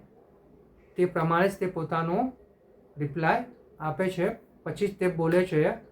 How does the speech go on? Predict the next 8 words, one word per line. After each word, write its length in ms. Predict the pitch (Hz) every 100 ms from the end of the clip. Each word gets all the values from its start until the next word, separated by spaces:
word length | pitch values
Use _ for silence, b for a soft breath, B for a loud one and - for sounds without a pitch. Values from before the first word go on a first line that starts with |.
| - - - -
પરંતુ 300 | 165 165 180
વધારે 380 | 151 147 160 170
તે 180 | 214 247
સાંભળે 440 | - 151 147 139
છે. 140 | 127 123 127 - _ _ _ _ _ _ _
આપણે 260 | 143 147 180
આજના 480 | 165 170 175 151 170
જમાનામાં 500 | 156 160 165 165